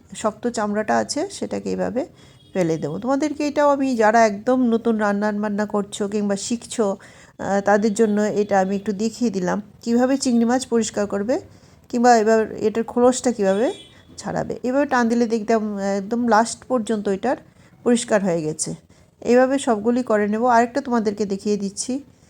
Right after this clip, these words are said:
এই যে দেখো কীভাবে করছি। আহ, এইভাবে এটাকে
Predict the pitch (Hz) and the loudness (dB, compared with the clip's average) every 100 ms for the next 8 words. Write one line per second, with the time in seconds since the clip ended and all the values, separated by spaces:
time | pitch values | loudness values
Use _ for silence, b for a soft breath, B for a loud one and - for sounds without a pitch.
0 | b _ 214 208 214 196 202 - 254 240 | b _ 0 2 2 0 -4 -6 -6 -4
1 | 208 214 233 294 294 220 214 - 254 294 | 0 4 6 6 2 -2 0 -2 0 -2
2 | 349 - - - - - - - - - | -4 -14 -20 -20 -20 -20 -20 -20 -20 -8
3 | 208 208 208 214 214 220 220 220 214 | -2 2 4 4 4 4 2 2 -2